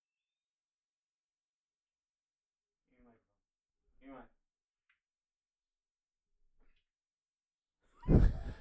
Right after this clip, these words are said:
You have a microphone and you're holding a fake one.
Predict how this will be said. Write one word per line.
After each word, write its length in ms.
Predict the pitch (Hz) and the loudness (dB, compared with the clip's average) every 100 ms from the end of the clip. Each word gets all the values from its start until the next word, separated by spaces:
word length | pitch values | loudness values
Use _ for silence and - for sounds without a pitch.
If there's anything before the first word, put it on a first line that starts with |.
| - - - - - - - - | 2 2 4 0 0 -12 -12 2
You 120 | 254 | 8
have 200 | 147 311 | 8 8
a 80 | 339 | 6
microphone 640 | 143 127 123 - 131 143 | 8 8 8 6 8 8
and 100 | 156 | 8
you're 120 | 196 175 | 12 12
holding 280 | 220 220 | 12 8
a 60 | 220 | 8
fake 320 | - 269 - | 12 12 12
one. 240 | 127 104 | 8 8